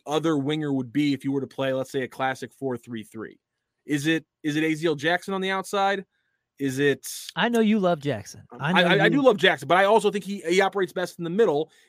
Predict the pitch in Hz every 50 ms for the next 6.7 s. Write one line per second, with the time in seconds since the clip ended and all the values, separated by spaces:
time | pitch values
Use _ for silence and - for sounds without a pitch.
0 | _ - 160 165 165 160 170 180 185 175 - - 190 185 175 156 170 170 175 170
1 | 170 165 156 147 - - 143 - - 175 165 160 160 151 147 147 143 _ _ _
2 | _ - 160 156 160 - - - 151 139 127 165 175 175 - - - 139 - -
3 | 147 151 139 120 131 165 208 226 202 123 - - _ _ _ _ _ _ _ _
4 | - 147 160 - - 185 175 170 160 - _ _ _ _ 131 135 160 175 196 220
5 | 247 - - - - - - _ _ _ _ _ _ _ - 170 170 139 185 180
6 | 165 170 147 - 226 220 190 185 170 226 240 202 147 127